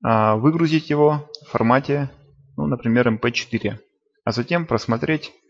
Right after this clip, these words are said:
уже в каком-то медиаплеере. Сразу говорю, что у многих из вас с первого раза может не получиться, поэтому пробуйте второй,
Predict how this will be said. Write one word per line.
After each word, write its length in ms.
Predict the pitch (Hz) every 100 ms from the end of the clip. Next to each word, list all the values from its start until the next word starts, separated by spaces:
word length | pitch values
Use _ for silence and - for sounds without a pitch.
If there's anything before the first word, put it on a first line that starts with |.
| _ _ _ _ _ _ _
уже 460 | - 107 127 135 120 117
в 160 | -
каком-то 380 | - - 135 120
медиаплеере. 840 | 113 120 117 110 110 104 101 110 113 _ _ _ _ _
Сразу 320 | - 151 156
говорю, 320 | 131 127 123 113
что 340 | - 113 110
у 80 | 113
многих 540 | 143 175 180 - -
из 140 | 120 117
вас 320 | 139 139 - - -
с 120 | -
первого 260 | 131 120 117
раза 360 | 147 156 151 - _ _ _ _ _ _ _
может 240 | 117 123 143
не 100 | 127
получиться, 600 | 123 113 - - - 120
поэтому 300 | 123 123 120
пробуйте 380 | - 127 113 101
второй, 480 | - 117 127 156